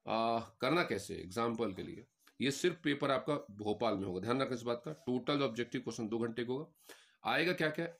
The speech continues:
Indian and state economy and sectors, program and schemes India and एमपी, पन्द्रह नंबर, ये आपको मिल जाएगा।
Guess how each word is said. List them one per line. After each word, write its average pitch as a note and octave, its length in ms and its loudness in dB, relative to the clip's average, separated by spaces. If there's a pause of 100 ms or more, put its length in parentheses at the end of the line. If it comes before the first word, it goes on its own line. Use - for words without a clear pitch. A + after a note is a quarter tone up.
Indian D#3+ 440 6 (100)
and C#3+ 220 2
state C#3+ 280 -2
economy C#3+ 380 0
and C3+ 160 0
sectors, D#3 460 -4 (720)
program C#3+ 460 4
and D#3 220 2
schemes D3 460 0
India C3+ 300 2
and C3+ 80 0
एमपी, B2+ 300 -2 (160)
पन्द्रह A2 260 0
नंबर, B2+ 340 -2
ये A2+ 240 -2
आपको A2 240 -4
मिल A#2+ 160 -2
जाएगा। A#2+ 300 0